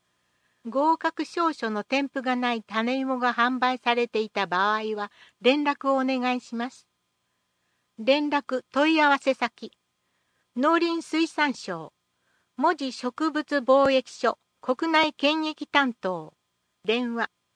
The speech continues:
零九三三二一の二八零九。合格証書の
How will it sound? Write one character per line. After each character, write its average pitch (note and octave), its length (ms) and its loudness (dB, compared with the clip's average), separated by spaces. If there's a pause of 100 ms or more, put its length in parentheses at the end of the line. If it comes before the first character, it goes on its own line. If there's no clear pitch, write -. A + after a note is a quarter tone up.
(340)
零 C#4+ 240 4
九 C4+ 300 -4
三 E3 420 -6
三 D#4 380 2
二 D4 260 -6
一 A3 220 -12
の F#3 220 -10 (200)
二 B3+ 280 -6
八 B3+ 340 -4
零 A3+ 240 -2
九。 F3+ 400 -12 (1600)
合 C4+ 260 2
格 D#4 260 -4
証 D#4 240 4
書 G#3+ 200 -4
の F#3 200 -6